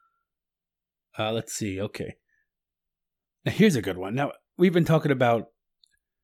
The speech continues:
what the proposed strike, the effects it would have in the present and the, and the future,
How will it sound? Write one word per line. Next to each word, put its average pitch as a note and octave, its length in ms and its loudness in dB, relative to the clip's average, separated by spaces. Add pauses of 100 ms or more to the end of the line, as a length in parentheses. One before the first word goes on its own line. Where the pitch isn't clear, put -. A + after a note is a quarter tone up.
(220)
what C#3 360 2
the B2 120 0
proposed B2 440 0
strike, A#2 440 -2 (420)
the C3 80 -4
effects - 380 2
it B2 40 0
would A2+ 140 -2
have G#2+ 400 -2 (260)
in A2+ 140 -6
the A2 80 -6
present A2+ 480 2
and G#2+ 160 -4
the, - 100 -8 (120)
and G#2+ 200 -4
the G2 140 -2
future, A2 480 0